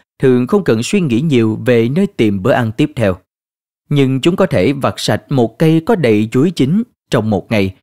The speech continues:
hoặc chỉ để sót lại những quả nâu thâm, kém hấp dẫn.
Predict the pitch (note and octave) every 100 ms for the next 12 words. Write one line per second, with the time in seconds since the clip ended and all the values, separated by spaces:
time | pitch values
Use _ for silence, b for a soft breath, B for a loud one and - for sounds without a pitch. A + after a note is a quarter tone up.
0 | _ _ _ C3 A#2+ - E3 A2+ B2+ G#3+
1 | - A2+ F#2 A2 A#2+ E3 A2+ G2+ F3 D3
2 | B2 C#3 B2+ A2+ _ _ A#2 A2 E3+ G3
3 | - G2 F#2+